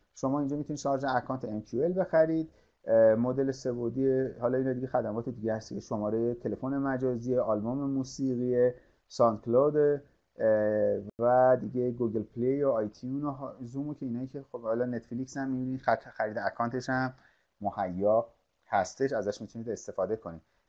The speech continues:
اه، و حالا من می‌خوام وارد شم، وارد این سایت می‌شم. من آدرس اینو اینجا برای شما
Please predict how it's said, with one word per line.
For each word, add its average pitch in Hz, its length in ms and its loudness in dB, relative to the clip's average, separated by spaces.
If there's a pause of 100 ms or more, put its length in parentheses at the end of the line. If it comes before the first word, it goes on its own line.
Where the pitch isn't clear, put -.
(140)
اه، 104 240 0
و 156 260 6 (220)
حالا 202 180 2
من 226 180 0
می‌خوام 190 240 -4
وارد 117 280 4
شم، 113 200 -8
وارد 156 200 2
این 147 120 -8
سایت 151 300 -2
می‌شم. 139 180 -10
من 139 80 -6
آدرس 123 360 -6
اینو 131 140 -8
اینجا 117 240 -2
برای 107 220 -2
شما 98 440 -10